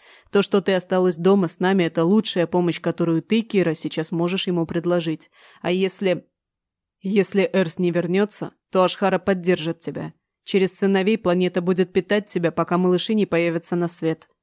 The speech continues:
мрачно закончил Эйден. Что будет со мной в этом случае, было и так понятно по почерневшему лицу свекра.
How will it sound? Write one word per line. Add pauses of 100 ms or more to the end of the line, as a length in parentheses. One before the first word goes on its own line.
(260)
мрачно
закончил
Эйден. (560)
Что
будет
со
мной
в
этом
случае,
было
и
так
понятно
по
почерневшему
лицу
свекра.